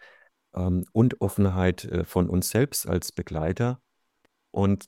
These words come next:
das haben, äh, nicht alle gleichermaßen, ähm,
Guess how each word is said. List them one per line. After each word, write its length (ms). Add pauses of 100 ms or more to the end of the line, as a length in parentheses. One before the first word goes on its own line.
das 380
haben, 460
äh, 140
nicht 280
alle 280
gleichermaßen, 920 (520)
ähm, 360